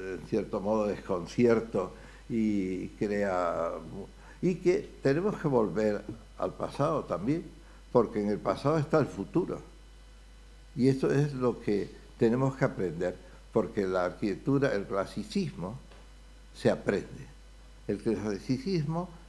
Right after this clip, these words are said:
tiene un código interno que precisamente por tener esa, esa codificación interna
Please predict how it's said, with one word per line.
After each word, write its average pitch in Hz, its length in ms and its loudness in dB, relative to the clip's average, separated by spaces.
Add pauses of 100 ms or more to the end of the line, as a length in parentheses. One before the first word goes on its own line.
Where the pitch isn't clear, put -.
(160)
tiene 135 360 2 (180)
un 127 560 -2 (160)
código 110 560 8
interno 151 720 0 (640)
que 143 140 10
precisamente 131 960 -2 (460)
por 104 260 4 (100)
tener 131 400 6
esa, 135 520 4 (200)
esa 131 360 0
codificación 131 800 0
interna 151 580 0